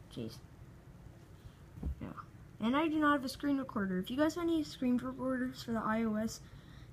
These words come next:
then please, uh, comment down below what the names of them are. And if I can still use them, because most of them that I tried, I cannot use. Just point that up like that.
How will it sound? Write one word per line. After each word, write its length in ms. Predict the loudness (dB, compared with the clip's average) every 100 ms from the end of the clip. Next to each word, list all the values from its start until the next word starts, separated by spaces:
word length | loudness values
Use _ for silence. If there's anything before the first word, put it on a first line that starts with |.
| -4
then 320 | 2 4 4
please, 440 | 2 2 2 0 -4 0
uh, 300 | 4 4 4
comment 280 | 4 4
down 180 | 4 4
below 300 | 4 4 4
what 280 | 4 0 2
the 320 | 2 4 2 -4 -14 -18 -18 -18 -6 2
names 260 | 4 4
of 140 | 4 4
them 200 | 4 6
are. 280 | 4 2 -2 -12 -16 -16 -18 -18 -18 -16 -16 -16 -16 -16 -18 -8 0
And 100 | 0
if 100 | 0
I 60 |
can 100 | -2
still 220 | -4 -2 0
use 300 | 2 2 2
them, 240 | 2 2
because 520 | 0 2 4 6 4
most 300 | 4 4 4
of 80 | 6
them 80 | 6
that 140 | 6
I 100 | 4
tried, 540 | 2 2 6 6 6 0 -10 -18 -16 -12 -6
I 40 | -2
cannot 480 | 2 2 2 0
use. 380 | 0 0 -2 -4 -14 -18 -18 -18 -18 -18 -18 -14 -14 -14 -16 -14 -12 -12 -12 -14 -10
Just 180 | -8 -2
point 240 | -2 -2 -2
that 340 | -2 0 -2 -6 -6
up 160 | -4 -4 -8
like 160 | -8 -10 -2
that. 240 | 2 2